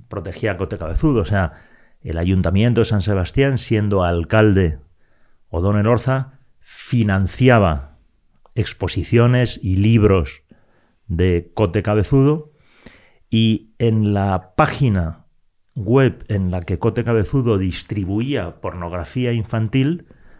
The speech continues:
cuando tú entrabas en esa página, lo primero que veías era un faldón que se llama, la parte inferior, eh, una foto de O'Donnell Orza, que era el, el fotógrafo de cabecera de O'Donnell Orza, era Cote Cabezudo.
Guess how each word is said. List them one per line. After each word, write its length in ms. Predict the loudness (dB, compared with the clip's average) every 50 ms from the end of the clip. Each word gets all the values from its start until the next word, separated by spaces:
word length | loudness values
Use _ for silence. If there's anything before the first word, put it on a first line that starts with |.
| -20 -20 -14
cuando 240 | -10 -8 -8 -6 -2
tú 120 | -2 0
entrabas 480 | 0 0 0 0 2 2 2 0 0 -2
en 100 | -4 -4
esa 220 | -4 -6 -6 -4
página, 380 | -4 -6 -4 -4 -4 -4 -2 -2
lo 140 | -2 -2
primero 340 | -2 -2 -2 0 0 -2 -2
que 100 | 0 0
veías 520 | 2 2 2 2 2 2 0 -2 -6 -12 _ _ _ _ _ _ _ _ _ _ -6
era 480 | -4 -2 -2 -2 -2 -4 -10 _ _ _ _
un 440 | -16 -14 -14 -12 -12 -10 -10 -12 -12
faldón 540 | -14 -12 -8 -6 -4 -2 0 0 -2 -2 -4
que 80 | -8
se 160 | -10 -10 -6 -6
llama, 380 | -4 -4 -4 -4 -6 -8 -12 -16
la 140 | -18 -18 -16
parte 460 | -14 -14 -14 -12 -12 -12 -10 -12 -10 -10 -10 -8 -8 -10
inferior, 580 | -12 -10 -10 -6 -4 -2 -2 -4 -4 -8 -14 -20 -20 -20 -20 -20 -10 -6 -2
eh, 260 | -2 -2 -2 -2 -4 -4
una 240 | -4 -2 -2 -2 -2
foto 400 | 0 0 0 0 2 0 0 0
de 180 | 2 2 2
O'Donnell 380 | 2 2 2 4 4 4 4 4
Orza, 400 | 2 0 -2 -6 -10 -16 -18 -18 _ _ _ _ _ _ _ _ _ _
que 120 | -4 -2
era 380 | 0 0 0 -2 -4 -10 _ _ _ _ _ _ _ _ _ _ _
el, 840 | -8 -6 -6 -4 -4 -4 -6 -4 -4 -4 -4 -4 -4 -4 -6 -6 -6
el 120 | -8 -8 -8
fotógrafo 640 | -6 -8 -4 0 0 2 2 2 0 0 0 0 0
de 140 | 0 0
cabecera 600 | 0 -2 -2 -2 -2 -2 2 2 4 4 4 4
de 120 | 2 2 0
O'Donnell 320 | 0 -2 -2 -2 -2 0
Orza, 340 | 0 0 0 -2 -2 -2 -2
era 200 | 0 0 -2 0
Cote 240 | -2 -2 -2 -2 -2
Cabezudo. 560 | -2 -2 -2 -4 -4 -6 -8 -8 -8 -10 -14